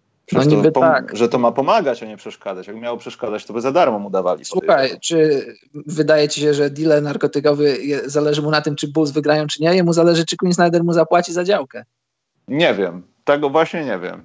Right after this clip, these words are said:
Speaker 1: Tego nie, nie jestem w stanie na to odpowiedzieć. Pytanie.
Speaker 2: Spróbuj-, spróbujemy to jakoś ustalić na przyszłość.
Speaker 1: Dobrze, ale to w zasadzie chyba tyle z plusów.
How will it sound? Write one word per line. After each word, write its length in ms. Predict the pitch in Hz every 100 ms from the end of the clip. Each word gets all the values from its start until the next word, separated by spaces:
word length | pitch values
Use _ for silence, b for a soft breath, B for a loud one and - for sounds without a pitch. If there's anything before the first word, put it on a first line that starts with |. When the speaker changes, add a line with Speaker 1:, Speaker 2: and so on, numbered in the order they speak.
| _
Speaker 1:
Tego 240 | 147 143
nie, 360 | 139 - 127 143
nie 100 | 139
jestem 280 | 139 131 123
w 20 |
stanie 260 | 120 113 104
na 100 | 101
to 100 | 98
odpowiedzieć. 640 | - 95 90 - - _
Pytanie. 340 | - - 90 -
Speaker 2:
Spróbuj-, 360 | - 156 160 160 -
spróbujemy 500 | - 151 156 151 147
to 100 | 139
jakoś 220 | 135 135
ustalić 580 | 139 143 - 123 113 - _ _ _ _ _ _ -
na 100 | 127
przyszłość. 300 | - - 127
Speaker 1:
Dobrze, 460 | 123 98 90 80 -
ale 460 | - 123 131 127 123
to 400 | - 135 131 117
w 60 |
zasadzie 320 | 120 120 117
chyba 260 | 120 110 107
tyle 240 | 101 107
z 80 | 101
plusów. 420 | - 107 101 120